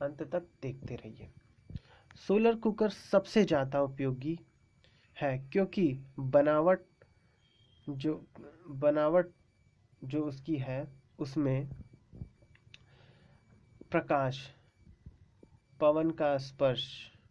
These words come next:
और भोजन को बनाते समय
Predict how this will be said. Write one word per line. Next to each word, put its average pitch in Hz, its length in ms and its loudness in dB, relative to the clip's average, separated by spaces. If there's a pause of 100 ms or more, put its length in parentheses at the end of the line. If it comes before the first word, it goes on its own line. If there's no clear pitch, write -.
(1300)
और 160 220 2
भोजन 143 540 0
को 131 180 -6 (640)
बनाते 143 540 2
समय 127 420 -4